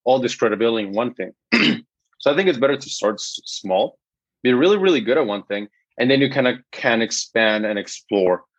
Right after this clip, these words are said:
The one thing I would, I would say that never compromise would be to, um, yeah, your personality. And that's very big. And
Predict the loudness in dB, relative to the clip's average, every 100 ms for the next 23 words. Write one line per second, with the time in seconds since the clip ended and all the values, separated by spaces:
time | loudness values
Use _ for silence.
0 | _ _ 0 2 2 2 4 4 2 2
1 | 0 -2 -2 0 0 0 -2 0 0 0
2 | -4 -6 -6 -4 -2 -2 -2 -10 _ _
3 | _ _ -8 -4 0 0 2 2 4 2
4 | 0 -6 -12 _ _ _ _ _ -2 0
5 | 2 0 0 0 2 2 2 -4 -16 _
6 | 0 2 2 2 2 0 2 0 -2 _
7 | -4 -2 -2